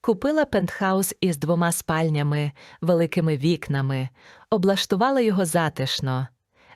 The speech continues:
М'який диван, картини, квіти на балконі. Здоров'я повернулося, життя заграло новими фарбами. Колеги радили спробувати знайомства в додатках для тих, кому за тридцять.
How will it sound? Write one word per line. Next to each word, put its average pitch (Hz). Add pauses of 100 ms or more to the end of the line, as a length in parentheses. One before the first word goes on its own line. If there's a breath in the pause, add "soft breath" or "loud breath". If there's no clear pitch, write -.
М'який 170
диван, 180 (320 soft breath)
картини, 208
квіти 165
на 143
балконі. 139 (600 loud breath)
Здоров'я 180
повернулося, 165 (260)
життя 202
заграло 180
новими 160
фарбами. 131 (800 loud breath)
Колеги 202
радили 165
спробувати 156
знайомства 160
в 143
додатках 165 (100)
для 170
тих, 277
кому 175
за 165
тридцять. -